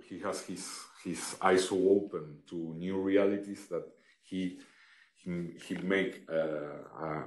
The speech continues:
an, an new contribution only by, by changing the context, using the same theory with another context and,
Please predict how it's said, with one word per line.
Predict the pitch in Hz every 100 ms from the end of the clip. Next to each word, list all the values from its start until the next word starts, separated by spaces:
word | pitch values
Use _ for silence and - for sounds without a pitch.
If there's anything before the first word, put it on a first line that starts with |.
| -
an, | 78 78 76 73 73 71 71 -
an | 80 78 78 73 73
new | 80 95
contribution | 95 98 95 95 95 101 117 113 117 - - - _ -
only | 92 95
by, | 98 90 80 78 78 78 -
by | 80 80
changing | - 95 92 87
the | 82
context, | - 123 - - - - - _ _ _ _ _
using | - 92 92 82
the | 82
same | - 113 113
theory | - 117 120 123 135
with | 110 90 85
another | 90 98 98
context | 98 107 120 120 95
and, | 90 82 80